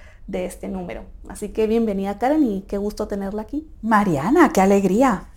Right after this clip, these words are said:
Speaker 1: <laughs>
Speaker 2: El gusto es mío. Encantada de estar con usted.
Speaker 1: Un gusto que esté aquí. Pues, Karen, quería comenzar esta plática realmente, eh, haciendo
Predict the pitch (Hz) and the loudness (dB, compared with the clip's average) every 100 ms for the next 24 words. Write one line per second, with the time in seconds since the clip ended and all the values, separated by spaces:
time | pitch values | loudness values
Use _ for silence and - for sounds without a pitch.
0 | - - - - 208 254 254 226 226 254 | -10 -8 0 4 8 8 10 6 6 6
1 | 349 196 - - 202 165 170 202 220 - | 8 6 4 -2 2 4 6 6 8 6
2 | 277 254 214 156 269 294 285 - - - | 6 4 2 2 6 6 4 -12 -20 -20
3 | - - - 220 208 214 214 220 214 - | -20 -20 -6 -2 0 -2 -2 -4 -4 -6
4 | 185 - 208 - 233 240 277 294 240 220 | -6 -6 -4 -4 2 4 4 4 4 4
5 | 226 311 311 240 - 233 254 285 - 254 | 4 6 6 4 2 2 4 0 -2 -2
6 | - 277 269 240 - - - - - - | 0 2 4 2 0 -6 -20 -20 -20 -20
7 | - - 269 320 226 - 190 214 226 240 | -6 4 6 6 4 4 6 6 6 6
8 | 233 240 233 233 - 208 196 208 220 - | 4 4 4 2 -2 -2 0 -2 -4 -2
9 | 226 226 233 247 254 262 262 | 2 4 4 6 8 6 2